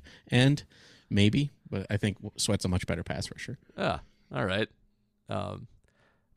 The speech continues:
Speaker 2: disagree with that. I was trying to pull up pressure numbers and sack numbers, but
Speaker 1: <laughs> I'm gonna find a spreadsheet that's gonna prove you wrong.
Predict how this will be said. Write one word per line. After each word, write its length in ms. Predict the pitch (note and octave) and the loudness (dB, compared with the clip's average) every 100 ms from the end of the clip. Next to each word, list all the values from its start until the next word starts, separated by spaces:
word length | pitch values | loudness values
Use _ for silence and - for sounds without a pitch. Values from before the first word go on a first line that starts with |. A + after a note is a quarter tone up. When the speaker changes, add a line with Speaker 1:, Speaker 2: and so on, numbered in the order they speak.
| - | -6
Speaker 2:
disagree 380 | E3+ - A#2 G#2+ | -6 -4 -2 -2
with 100 | - | 2
that. 220 | A2+ A#2+ | 2 0
I 40 | |
was 80 | A2 | -4
trying 140 | - G#2 | -4 -4
to 20 | |
pull 140 | - G2 | -4 -6
up 100 | - | -2
pressure 280 | G#2+ - G2+ | 4 4 2
numbers 320 | G2 F#2+ F#2 | -4 -4 -8
and 100 | F#2 | -6
sack 280 | - F2 - | -6 -6 -6
numbers, 260 | F2 - | -10 4
but 120 | F#3+ - | 8 8
Speaker 1:
<laughs> 1600 | C4+ B3+ A3+ - - - F4 F#4 - B4+ - - A4 - G#4+ D#4 | 8 10 10 10 8 6 2 -4 -4 -6 -4 -6 -8 0 4 8
I'm 120 | E3+ | 8
gonna 140 | F3+ C3 | 10 8
find 280 | C#3+ C3 | 6 6
a 40 | A#2+ | 8
spreadsheet 500 | - C3+ C3+ - A#2 | 6 4 6 6 8
that's 200 | A3+ - | 6 4
gonna 200 | - A2+ | 4 2
prove 340 | - E3 D3 | 8 10 12
you 160 | D3+ C#3+ | 12 10
wrong. 320 | C3 B2 A#3+ | 10 6 0